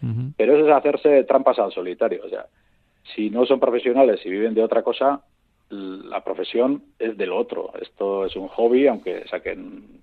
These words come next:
Speaker 2: tajada a más de uno, bastante, ¿no? Pero, pero eso es hacer trampas al solitario. Entonces, lo primero que vamos a hacer
Speaker 1: Ujú.
Speaker 2: nosotros es pedir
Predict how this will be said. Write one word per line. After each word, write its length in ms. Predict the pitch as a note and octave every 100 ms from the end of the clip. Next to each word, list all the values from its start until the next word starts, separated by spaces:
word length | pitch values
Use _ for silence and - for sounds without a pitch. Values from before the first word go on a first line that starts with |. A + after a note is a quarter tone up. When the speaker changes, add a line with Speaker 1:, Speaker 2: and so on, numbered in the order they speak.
| -
Speaker 2:
tajada 560 | F2+ A2 A#2 B2+ A2+
a 60 | F2+
más 180 | F2+ F2+
de 60 |
uno, 240 | G2+ C3 A2+
bastante, 520 | E2 - A2 - -
¿no? 260 | G#2+ C#3+ _ _ _ _ _ - - _ -
Pero, 1120 | F#2 F#2+ F#2+ F#2+ F#2+ F#2+ F2+ - - - -
pero 240 | - G2 G2+
eso 140 | - A2+
es 80 |
hacer 260 | A2 A2 A#2
trampas 360 | A2+ A#2+ A#2 G#2
al 120 | F#2+
solitario. 380 | F#2+ F#2+ C#3 C3
Entonces, 260 | G2 A2+
lo 100 | G2
primero 320 | F#2 G#2 C3+ C#3
que 60 |
vamos 180 | D3 C#3+
a 60 | C#3+
hacer 160 | D3
Speaker 1:
Ujú. 80 | B2+
Speaker 2:
nosotros 340 | C#3 D3+ D#3 D3 D3+
es 100 | - - - - _ _ -
pedir 460 | A2+ C3 F3+ F#3